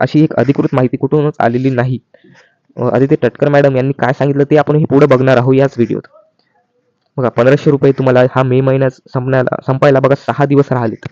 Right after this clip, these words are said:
या सहा दिवसात तुम्हाला मे महिन्याचा हप्ता हा येऊ शकतो. तर बघा, आता पुढे बघा, मे आणि जून हप्ता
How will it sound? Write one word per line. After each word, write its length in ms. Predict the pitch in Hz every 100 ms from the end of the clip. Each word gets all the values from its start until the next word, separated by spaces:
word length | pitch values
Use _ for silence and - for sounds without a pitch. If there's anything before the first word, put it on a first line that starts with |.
| _ -
या 60 | 143
सहा 260 | - 131
दिवसात 300 | 139 139 147
तुम्हाला 280 | - 131 123
मे 160 | 131 135
महिन्याचा 380 | 139 139 135
हप्ता 300 | 127 - 123 123 -
हा 60 |
येऊ 200 | 135 127
शकतो. 440 | 135 - - - - _ _ - _ _ _ _ _ _ _ _ _ _ _
तर 40 | -
बघा, 160 | 110
आता 160 | - -
पुढे 180 | 127 123
बघा, 180 | 113 131 - - _
मे 280 | 127 131 156 -
आणि 180 | 127 135
जून 260 | 127 135
हप्ता 280 | 113 113 -